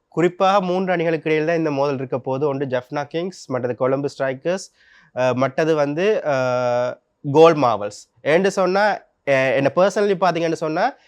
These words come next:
இருக்கிற அஞ்சு டீம்ஸ்லயுமே வந்து யங்ஸ்டர்ஸை கூட யூட்டிலைஸ் பண்றது இந்த மூணு டீம்ஸ் தான்.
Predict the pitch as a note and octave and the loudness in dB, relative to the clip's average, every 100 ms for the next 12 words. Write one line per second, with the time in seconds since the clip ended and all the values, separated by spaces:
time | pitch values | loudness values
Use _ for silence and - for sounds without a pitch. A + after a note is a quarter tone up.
0 | _ - D3+ F3 E3+ D3+ A3 B3+ A3 G3+ | _ -4 -2 4 6 6 2 0 0 -2
1 | G3 F#3 F3+ F3 E3+ F#3+ B3 - D3 G3 | -2 -4 -2 -4 -4 -2 -2 0 2 2
2 | A#3+ A#3+ A3+ G#3+ G3 F3+ E3 F3 F3+ - | 0 -4 -2 -2 0 0 -2 -2 -6 -4
3 | E3 D#3+ F#3 G3 D#3 E3 D3 C#3 A#2 - | -4 -2 -2 -2 0 -2 -2 -6 -6 -6
4 | A2 | -8